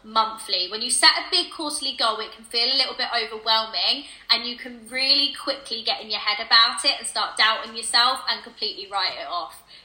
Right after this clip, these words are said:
before you've even given it a chance, okay? By breaking it down, it's like, okay, I know I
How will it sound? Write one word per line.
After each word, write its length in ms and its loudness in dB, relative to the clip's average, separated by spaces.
before 320 -2
you've 160 4
even 260 0
given 240 0
it 160 -8
a 40 -20
chance, 560 0
okay? 480 6
By 180 4
breaking 500 2
it 140 -4
down, 300 6
it's 160 -4
like, 140 4
okay, 500 4
I 220 0
know 180 2
I 160 2